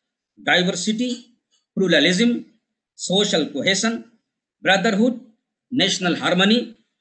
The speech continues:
and all sectoral growth of all citizens of India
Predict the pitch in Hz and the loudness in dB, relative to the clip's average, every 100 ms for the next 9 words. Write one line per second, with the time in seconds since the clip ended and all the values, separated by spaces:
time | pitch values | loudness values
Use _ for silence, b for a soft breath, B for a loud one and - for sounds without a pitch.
0 | _ 160 165 170 202 262 247 - - 214 | _ -2 -2 0 2 4 2 -2 -6 -6
1 | - 202 196 165 185 151 139 - _ _ | -4 -4 -4 -2 -2 -2 -4 -12 _ _
2 | 160 170 - - 202 - 175 185 180 165 | -4 -4 -6 -4 -2 -2 -6 -6 -4 -4
3 | 151 139 139 156 143 120 110 | -4 -6 -2 2 2 2 -2